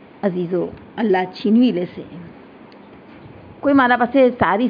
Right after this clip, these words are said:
સલાહ લેવા આવે, શું મતલબ છે કે મારા પાસે કંઈક અલ્લાહે મને કંઈક આપ્યું છે,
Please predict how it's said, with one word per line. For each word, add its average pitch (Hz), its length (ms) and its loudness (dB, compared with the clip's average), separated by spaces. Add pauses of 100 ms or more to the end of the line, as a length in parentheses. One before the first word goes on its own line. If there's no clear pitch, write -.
સલાહ 208 280 2
લેવા 214 240 4
આવે, 180 320 0
શું 285 400 -4
મતલબ - 280 0
છે - 240 -8
કે 214 120 -6
મારા 196 220 -4
પાસે 220 220 -6
કંઈક 262 280 0 (160)
અલ્લાહે 233 260 2
મને 254 200 4
કંઈક 294 260 -4 (100)
આપ્યું 196 380 -2
છે, - 260 -8